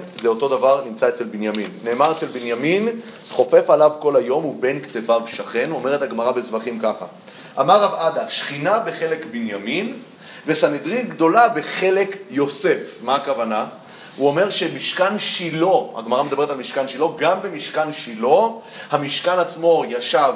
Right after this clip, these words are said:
בחלק של בנימין, בדיוק על הגבול, והסנהדרין, הסנהדרין תמיד ישבה, הסנהדרין של לשכת הגזית, ישבה בצמוד למשכן, אחר כך במקדש, היא ישבה בחלק יוסף. "שכינה בחלקו של בנימין, וסנהדרין בחלקו של יהודה."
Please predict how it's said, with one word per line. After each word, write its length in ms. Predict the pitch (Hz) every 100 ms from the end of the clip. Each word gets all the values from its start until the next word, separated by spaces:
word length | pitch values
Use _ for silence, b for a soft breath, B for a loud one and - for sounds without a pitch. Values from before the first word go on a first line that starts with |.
| -
בחלק 360 | 110 - 127 120
של 100 | 120
בנימין, 540 | 107 110 113 160 160
בדיוק 380 | 160 151 156 147
על 100 | 131
הגבול, 540 | 107 110 127 196 269 - B B
והסנהדרין, 880 | 147 131 - 131 123 123 226 220 123 -
הסנהדרין 440 | - 113 120 156
תמיד 280 | 143 135 135
ישבה, 420 | 127 - 110 104 - -
הסנהדרין 480 | 104 98 107 107 131
של 100 | 127
לשכת 320 | 117 113 131
הגזית, 400 | 113 110 113 190 180 B B
ישבה 280 | 135 127 151
בצמוד 500 | 156 143 131 143 135
למשכן, 540 | 113 110 110 95 - 156
אחר 260 | 143 127
כך 140 | 120 117
במקדש, 360 | 113 117 208 - B -
היא 80 | 190
ישבה 180 | 180 202
בחלק 320 | 196 202 190
יוסף. 340 | 170 196 190 - - B B B
"שכינה 400 | - 170 180 226
בחלקו 480 | 208 208 185 - 208
של 180 | 190 151
בנימין, 640 | 160 139 131 135 202 233
וסנהדרין 580 | 185 165 147 135 175 208
בחלקו 640 | 170 131 113 156 170 180 - -
של 440 | - 139 139 143 139 - 110
יהודה." 600 | 123 123 113 113 123